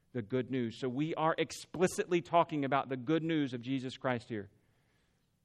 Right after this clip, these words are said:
That's what we're talking about. And in this progression,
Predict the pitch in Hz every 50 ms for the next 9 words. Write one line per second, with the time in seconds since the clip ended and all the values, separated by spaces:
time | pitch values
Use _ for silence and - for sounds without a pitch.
0 | _ _ _ _ _ _ _ _ _ - - 147 156 160 - 190 180 180 170 -
1 | 185 170 165 - 160 143 127 135 139 - 139 143 143 - 180 190 208 220 208 175
2 | 208 214 208 202 - - - - - - _ _ _ - - 185 160 117 151 190
3 | 202 214 - - - 180 156 151 143